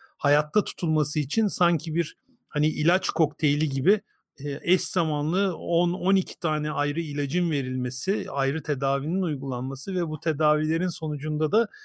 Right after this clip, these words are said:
hani normalde çok daha kolay baş edilebilen bakterilerin, e, hem antibiyotiklere hem de diğer tedavi yöntemlerine, e, cevap vermez hale gelip, e,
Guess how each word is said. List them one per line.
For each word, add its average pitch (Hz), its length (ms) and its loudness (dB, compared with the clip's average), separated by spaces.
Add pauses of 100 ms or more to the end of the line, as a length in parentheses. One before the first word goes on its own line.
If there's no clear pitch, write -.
(160)
hani 147 420 -4
normalde 147 840 0
çok - 320 -6
daha 143 200 0
kolay 143 400 -2
baş 139 180 -8
edilebilen 135 640 -4
bakterilerin, 139 880 -2 (400)
e, 135 60 -4 (720)
hem 170 200 2
antibiyotiklere 156 880 -2
hem 165 280 2
de 156 100 -2
diğer 151 240 2
tedavi 143 440 -2
yöntemlerine, 139 840 -2 (420)
e, 131 460 -4 (440)
cevap 151 480 4
vermez 160 400 6
hale 143 300 4
gelip, 143 300 -2 (240)
e, 147 100 -8